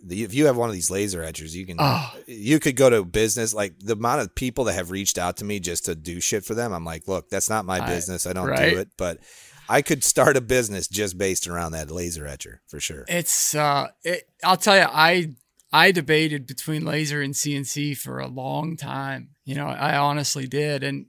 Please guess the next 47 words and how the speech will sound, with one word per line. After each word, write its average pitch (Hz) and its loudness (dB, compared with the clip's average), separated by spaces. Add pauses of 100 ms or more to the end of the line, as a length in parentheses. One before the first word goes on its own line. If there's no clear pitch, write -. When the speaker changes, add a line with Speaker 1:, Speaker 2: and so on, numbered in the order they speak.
Speaker 2:
and, 135 -8
uh, 131 -8 (240)
the 151 0
advantages 156 0
of 139 -10
laser 147 -2 (640)
are 170 6
many, 170 0
you 147 -2
know, 143 0
and 147 2
I 151 0
think 156 -2
Speaker 1:
Yeah. 151 4
Speaker 2:
it's - -4
that, 143 -2 (120)
that, 147 -2
um, 139 -6 (680)
that 170 4
ability 180 6
to 156 4
work 160 4
with 151 -2
metal 143 0 (160)
in 160 -2
particular, 143 -2
I 127 -2
think 135 -6
is 131 -10
really 143 -8
cool, 135 -10
right? 131 -6 (160)
You, 147 -6 (180)
you, 160 -4 (200)
you 156 -8
pay 196 2
for 165 0
it 151 -4
with 147 -2
a 143 -2
laser 147 -2
to 156 -8
get 156 -2
something 151 -2
that's 147 -6
capable 151 -4
of 147 -2